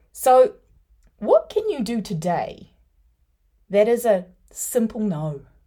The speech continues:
It doesn't have to be for the rest of the year. But what is it today that you can just say no to? The opportunities are endless.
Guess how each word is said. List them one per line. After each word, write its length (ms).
It 100
doesn't 240
have 160
to 80
be 140
for 120
the 140
rest 320
of 100
the 60
year. 520
But 160
what 220
is 160
it 140
today 540
that 140
you 120
can 160
just 220
say 220
no 280
to? 400
The 140
opportunities 1000
are 280
endless. 1000